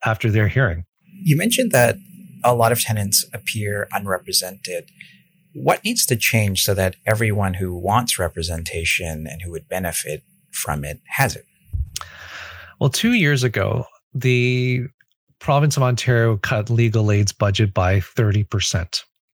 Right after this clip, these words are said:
Speaker 1: And, uh, the, it, it was, uh, hundred thirty-three million dollars. And that played a part in terms of limiting access to justice for people. So a return to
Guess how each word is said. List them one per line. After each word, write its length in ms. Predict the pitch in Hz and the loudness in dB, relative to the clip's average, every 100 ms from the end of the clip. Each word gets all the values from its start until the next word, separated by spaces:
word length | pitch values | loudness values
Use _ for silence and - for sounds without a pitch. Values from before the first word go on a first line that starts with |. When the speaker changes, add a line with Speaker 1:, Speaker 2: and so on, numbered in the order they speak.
| _ - | _ -4
Speaker 1:
And, 380 | 123 107 104 101 | 0 2 2 2
uh, 140 | 107 107 | 2 2
the, 240 | 117 117 | 0 0
it, 380 | 120 117 120 117 | 0 2 0 0
it 100 | 127 | 2
was, 280 | 120 107 - | 2 4 2
uh, 260 | 110 104 | 2 2
hundred 300 | 95 151 131 | 2 4 4
thirty-three 440 | - 120 110 - 110 | 4 2 2 2 2
million 320 | 110 107 104 | 4 4 2
dollars. 580 | 98 92 98 110 - - - - - - - - - _ - | 2 0 -2 -4 -6 -6 -12 -16 -16 -16 -16 -18 -20 _ -4
And 320 | 127 120 117 - | 0 0 0 -4
that 360 | 139 165 180 180 | -2 0 0 -2
played 500 | - 151 139 123 117 | 0 2 4 2 0
a 80 | 107 | -2
part 380 | - 113 98 | -2 0 0
in 140 | 113 110 | 0 0
terms 420 | - 127 117 107 | 2 2 4 4
of 420 | 107 101 95 - 135 | 4 4 2 0 2
limiting 500 | 127 135 110 95 101 | 4 4 2 0 0
access 420 | 107 104 113 101 | 0 0 0 2
to 100 | 110 | 0
justice 480 | 101 90 - 101 - | 0 0 -2 -2 -2
for 160 | - | -2
people. 460 | 101 - 107 107 - _ _ _ _ - - - - - | -2 -2 -2 -6 -10 _ _ _ _ -14 -14 -14 -18 -12
So 640 | - - 143 131 123 120 117 _ - - - - | -8 -2 2 2 2 0 -4 _ -20 -20 -8 -2
a 80 | |
return 600 | 139 143 - 165 165 180 185 | 2 2 0 2 4 4 2
to 640 | - 147 139 131 123 113 | 2 4 6 6 4 0